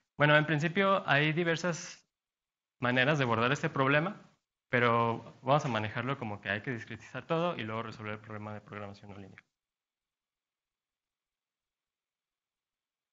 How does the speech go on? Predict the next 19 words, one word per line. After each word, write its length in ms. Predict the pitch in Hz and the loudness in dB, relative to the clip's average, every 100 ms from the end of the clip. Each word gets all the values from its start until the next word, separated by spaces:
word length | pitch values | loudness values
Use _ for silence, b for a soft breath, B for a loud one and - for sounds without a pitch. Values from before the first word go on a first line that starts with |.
| _ _ | _ _
Una 800 | 151 180 185 180 185 190 - - - | 6 8 8 8 6 4 -2 -16 -2
modificación 680 | 156 151 143 143 123 143 156 | 2 2 2 2 2 4 2
o 60 | |
una 340 | 160 165 170 165 | 4 4 4 4
posible 340 | 131 143 156 | 0 0 0
mejora 360 | 151 - 135 147 | 0 -2 -2 -2
del 140 | 131 | -2
método 240 | 120 156 147 | -2 -4 -4
de 60 | |
disparo 300 | 117 - 135 | -4 -4 -2
simple 500 | 135 156 156 165 - 123 | -2 -4 -4 -6 -6 -12
es 160 | 113 | -12
lo 120 | 120 | -10
que 100 | 139 | -8
se 100 | 120 | -6
conoce 280 | 110 113 131 | -6 -8 -10
como 300 | 127 110 104 | -10 -8 -8
disparo 320 | 101 - 123 | -10 0 0
múltiple. 460 | 123 139 135 127 | 2 -2 -4 -10